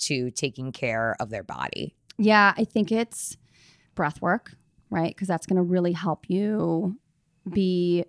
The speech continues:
Speaker 2: present in your body. And I think that, um, it's keep doing what you're doing as long as you can do what you're doing, as long as
Speaker 1: Mm-hmm.
Speaker 2: that feels good.
Speaker 1: Yeah. Okay. And so I think the thing that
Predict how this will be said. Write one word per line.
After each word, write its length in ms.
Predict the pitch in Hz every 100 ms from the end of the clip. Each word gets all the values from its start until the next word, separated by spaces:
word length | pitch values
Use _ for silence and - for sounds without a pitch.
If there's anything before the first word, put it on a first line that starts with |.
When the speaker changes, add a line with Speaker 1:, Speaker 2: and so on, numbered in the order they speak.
| -
Speaker 2:
present 540 | - 156 165 277 - - -
in 100 | 202
your 100 | 190
body. 500 | 190 147 160 196 254 - - - - -
And 180 | 208
I 100 | 202
think 500 | 202 - 214 196 185
that, 280 | 208 185 185
um, 380 | 185 185 180 185 -
it's 220 | 208 -
keep 320 | - - 208
doing 260 | 185 202 196
what 120 | 185
you're 120 | 180
doing 680 | 170 175 190 196 175 170 175 -
as 180 | - 175
long 200 | 170 175
as 80 | 175
you 80 | 170
can 300 | - 180 190 -
do 120 | 170
what 160 | 135 -
you're 120 | -
doing, 320 | - - - -
as 100 | 196
long 140 | 185
as 40 | -
Speaker 1:
Mm-hmm. 60 |
Speaker 2:
that 140 | - -
feels 240 | - -
good. 300 | - - - - -
Speaker 1:
Yeah. 320 | 131 113 110 107
Okay. 360 | 151 - 123 113 - -
And 160 | - 180
so 400 | - 160 151 147 - _ -
I 80 | 175
think 320 | - 226 220
the 100 | 185
thing 160 | 180 165
that 200 | 156